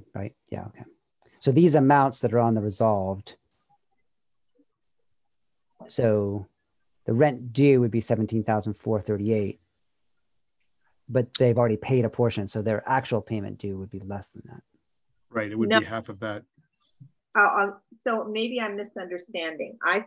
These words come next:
Speaker 3: thought, I thought that we owed,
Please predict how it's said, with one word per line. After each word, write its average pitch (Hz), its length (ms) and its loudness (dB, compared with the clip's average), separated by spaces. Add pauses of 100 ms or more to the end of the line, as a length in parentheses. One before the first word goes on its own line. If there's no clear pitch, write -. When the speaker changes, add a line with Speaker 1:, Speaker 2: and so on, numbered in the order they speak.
Speaker 3:
thought, 185 300 0 (500)
I 208 140 -2 (120)
thought 208 280 0 (180)
that 175 240 -2 (1500)
we 190 240 -8
owed, 226 460 2